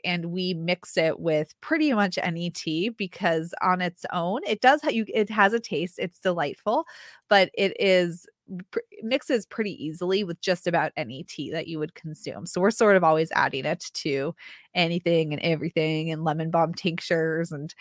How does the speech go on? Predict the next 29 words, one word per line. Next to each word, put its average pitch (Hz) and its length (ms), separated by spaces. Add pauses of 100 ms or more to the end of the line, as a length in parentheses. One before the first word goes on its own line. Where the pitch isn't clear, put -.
(300)
all 170 160
the 185 80
ways 165 300
to 196 100
<laughs> - 0
consume 202 800
lemon 180 480
balm. 160 340 (440)
Um, 175 520 (300)
but 226 220
it, 247 180
that 262 200
is 370 160
a 320 60
great 180 420
one 175 400 (220)
to 165 320 (260)
sit - 240
with. 214 200
It 202 200
is, 214 260 (120)
uh, 185 160
part - 220
of 208 80
the 196 80
mint 151 360 (200)
family. 180 640 (340)
So 214 300
you 196 640